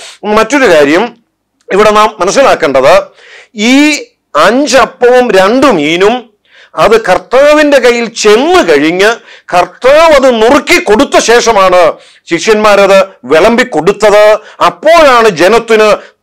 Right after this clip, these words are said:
തൃപ്തി വന്നത്. കർത്താവ് അവിടെ നിന്നിട്ട്, "ആ, അങ്ങനെ ഒരു ബാലകനുണ്ടോ? എന്നാൽ അഞ്ചപ്പവും രണ്ടു മീനും നിങ്ങളങ്ങോട്ട് വാങ്ങിക്ക്, നിങ്ങളതങ്ങോട്ട് നുറുക്കി കൊടുക്ക്"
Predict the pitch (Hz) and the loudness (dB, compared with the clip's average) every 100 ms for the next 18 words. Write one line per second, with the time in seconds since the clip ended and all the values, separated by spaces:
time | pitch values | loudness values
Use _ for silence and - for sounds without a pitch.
0 | - 196 202 - 208 180 160 147 139 131 | -2 -2 -2 -4 0 0 0 0 2 0
1 | - _ - 117 - 196 214 202 202 170 | -4 _ -10 -8 -2 2 2 2 0 0
2 | 202 - 147 202 - _ - 143 113 - | -2 0 2 2 -2 _ -8 -4 -4 -8
3 | 131 160 180 185 165 196 202 190 202 156 | -6 -2 0 0 2 2 2 0 0 -2
4 | - _ _ - 180 196 185 202 208 214 | -2 _ _ -4 -2 0 0 0 -2 0
5 | 214 175 208 196 202 196 - - 151 202 | 0 0 -2 -2 0 -2 -4 -8 -2 0
6 | 220 214 214 202 180 208 220 214 180 - | 2 0 0 0 0 0 0 0 -2 -4
7 | - 147 214 226 214 220 208 208 180 220 | -6 -2 0 2 2 0 0 0 0 0
8 | 247 240 196 214 214 233 | 0 -4 -2 -2 0 0